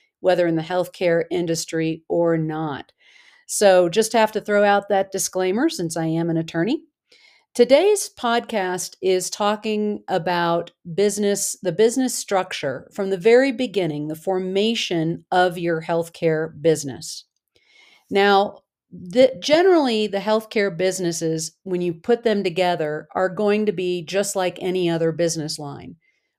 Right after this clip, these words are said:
but there will be aspects that are different. So the, the things that just apply generally, like any other business, is you're going to have to obviously form your business, and you have to decide what type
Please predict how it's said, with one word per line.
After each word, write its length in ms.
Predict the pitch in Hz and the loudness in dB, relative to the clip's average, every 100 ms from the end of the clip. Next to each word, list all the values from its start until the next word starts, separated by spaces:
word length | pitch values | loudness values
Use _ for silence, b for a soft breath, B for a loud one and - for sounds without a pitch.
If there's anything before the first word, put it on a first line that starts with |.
| _ | _
but 140 | 202 | 2
there 160 | 202 202 | 4 2
will 320 | 196 220 254 | 6 6 6
be 320 | 226 220 220 | 4 -2 -2
aspects 640 | 180 175 175 - 170 170 - | -2 -2 -2 -6 -6 -8 -4
that 120 | 170 | -2
are 100 | 170 | 0
different. 440 | 175 170 127 - _ _ _ _ _ _ _ _ | -2 -4 -10 -16 _ _ _ _ _ _ _ _
So 680 | - 208 196 190 185 - - | 0 4 6 6 4 -2 -12
the, 400 | - 190 180 - 208 | -8 -4 -4 -4 -2
the 100 | 202 | 0
things 340 | 262 277 277 | 0 0 2
that 180 | 220 165 | 2 2
just 360 | 208 208 - - | -2 -2 -8 -6
apply 460 | 175 - 196 190 180 | -6 0 0 2 0
generally, 640 | 165 214 233 165 160 180 | 0 0 0 -2 -2 -2
like 200 | 165 165 | -2 -2
any 220 | 180 175 | -2 0
other 180 | 202 214 | 0 0
business, 560 | 156 160 160 151 190 - | 2 0 0 -6 -8 -4
is 500 | 185 185 180 170 185 | 0 0 0 -4 -6
you're 100 | 180 | -4
going 240 | 185 185 | 0 0
to 80 | 190 | -2
have 300 | 175 175 170 | -4 -6 -4
to 160 | 175 165 | -2 0
obviously 520 | 160 170 165 180 175 | 0 -2 -4 -4 -6
form 460 | 170 180 180 202 | -4 -2 0 0
your 120 | 220 214 | -2 2
business, 680 | 165 165 160 254 - - _ _ _ _ _ _ _ 165 | 0 0 -4 -6 -8 -14 _ _ _ _ _ _ _ -4
and 320 | 170 170 175 | 0 0 0
you 80 | 180 | 0
have 140 | 175 | 0
to 80 | 180 | -2
decide 500 | 170 - 175 175 165 | -4 0 2 2 2
what 300 | 175 - - | 0 0 -6
type 440 | - 180 196 - | -6 -2 -2 -4